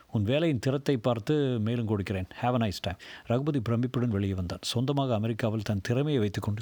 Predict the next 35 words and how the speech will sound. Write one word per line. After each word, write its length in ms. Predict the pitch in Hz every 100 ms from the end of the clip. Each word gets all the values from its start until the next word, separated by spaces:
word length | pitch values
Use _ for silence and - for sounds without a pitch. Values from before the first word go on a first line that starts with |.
| -
சம்பாதித்த 440 | 107 101 98 120
முதல் 280 | 113 135 139
டாலர்கள். 420 | 104 87 85 - - - -
ரொம்ப 180 | 160 208
சந்தோஷமாக 500 | 165 139 - 127 101
இருந்தது. 340 | 87 85 - - - -
ஒரு 140 | 147
மணி 160 | 170 151
நேரம் 260 | 131 139
கூட 160 | 131 139
இல்லை. 240 | 85 82 - -
"இத்தனை 280 | 117 143 160
பணமா?" 300 | 151 160 110 - - -
வைத்தியநாதனுக்கு 600 | 113 131 131 113 104 107
நன்றி 280 | 101 120 131
சொல்ல 240 | 120 107
வேண்டும் 260 | 101 101 98
போல 160 | 101
இருந்தது. 400 | 98 92 87 107 - - -
ஃபோன் 120 | 170
செய்தான். 320 | 151 85 80 - - - - _ _ _ _ _ _ _ _ -
"நான் 220 | 135 127 107 110
பிரெடியை 340 | 131 160 165 127
கேட்டுட்டேனே, 480 | 127 123 113 104 101 - -
நல்லா 220 | 104 135
எழுதுறேன்னு 340 | 160 127 123 127
சொன்னான்." 420 | 113 90 80 92 _
"எத்தனை 260 | 110 135 170
கொடுத்தான்?" 360 | 143 117 101 - - -
"ஐம்பது 260 | 113 131
டாலர், 240 | 117 110 92
சார்." 240 | 110 104 _ -
"ரொம்ப 260 | 98 131
குறைச்சல். 400 | 120 110 - 110 - -
அந்த 80 | 101